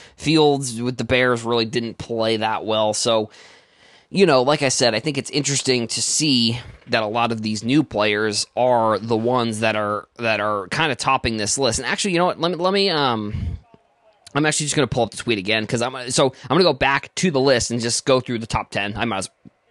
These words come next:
might as well, to be honest. So number ten, Jordan Love. Number nine, Brock Purdy. Eight, Justin Herbert. Seven, Jordan, or Jalen Hurts. And then number six was Kenny Pickett. Now,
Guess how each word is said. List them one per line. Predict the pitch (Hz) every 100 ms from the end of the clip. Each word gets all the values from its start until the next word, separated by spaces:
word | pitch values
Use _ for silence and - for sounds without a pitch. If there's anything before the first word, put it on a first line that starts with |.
| -
might | 165 139
as | 120
well, | 113
to | 110
be | 120
honest. | 117 127 - - _ _ _ _ _ _ - 123
So | 135
number | 139 135
ten, | 151 151 160 - - - _
Jordan | - 143 135
Love. | 127 127 117 - _ _ _
Number | 127 123
nine, | 120 123 123 120
Brock | 123 120 -
Purdy. | 131 127 123 123 - - - 123
Eight, | 139 135
Justin | 113 127 - 120
Herbert. | 131 120 120 - - - _
Seven, | - 170 165 151
Jordan, | 131 127 120 117
or | 127 113
Jalen | 117 135 120
Hurts. | 110 135 139 -
And | - 117
then | 120 127
number | 143 135
six | - 170 -
was | 131 -
Kenny | - 143
Pickett. | 104 151 185 185 - - _ _ _ _ _ _ _ _ _
Now, | 123 123 120